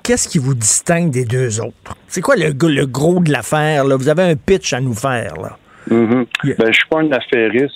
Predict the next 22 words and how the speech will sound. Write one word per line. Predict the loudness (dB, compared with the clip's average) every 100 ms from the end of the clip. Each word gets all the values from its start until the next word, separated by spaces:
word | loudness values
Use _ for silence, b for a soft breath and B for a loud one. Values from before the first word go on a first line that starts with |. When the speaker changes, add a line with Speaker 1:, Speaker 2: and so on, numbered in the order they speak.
| -6
Speaker 2:
puis | -4
je | -2
suis | -2
pas | 0
un | 2
woke. | 2 2 0 -2 -6 -4
Euh, | -2 0
je |
suis | -2 -4 -2
quelqu'un | -2 -2 -2 -2
qui | -2 -2 0
est, | 2 2
euh, | 4 2 2 2 0 -4 -6
branché | -2 0 0 0 -2 -2
sur, | 0 0 2
euh, | 0 0
ben, | -2 -2
je |
viens | -2
de | 0
la | -2
majorité | -2 -2 -4